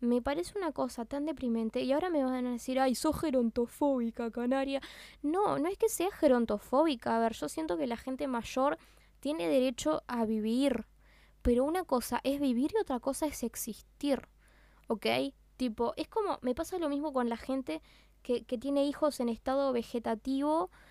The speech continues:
y que les dicen que tiene, no sé, parálisis cerebral o lo que sea y que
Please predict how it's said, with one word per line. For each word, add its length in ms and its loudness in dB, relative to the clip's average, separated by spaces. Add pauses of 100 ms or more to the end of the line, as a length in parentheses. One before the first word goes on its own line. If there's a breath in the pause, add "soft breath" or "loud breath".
(200 soft breath)
y 100 -6
que 160 2
les 200 -2
dicen 420 0
que 320 2 (200)
tiene, 320 2
no 160 -4
sé, 220 4
parálisis 640 -2
cerebral 600 -2
o 80 0
lo 120 -2
que 140 -10
sea 540 0
y 80 -4
que 260 -8